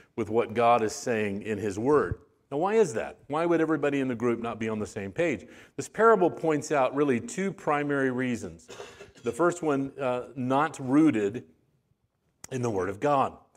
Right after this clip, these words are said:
He says, "But the ones who, who on the rock are those who, uh, when they hear, receive the word with joy,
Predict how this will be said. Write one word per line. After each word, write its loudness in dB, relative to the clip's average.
He -4
says, 4
"But 4
the 8
ones 4
who, 2
who 4
on 2
the 6
rock 6
are 6
those 6
who, 4
uh, 4
when 4
they 6
hear, 4
receive 0
the 4
word 6
with -4
joy, 2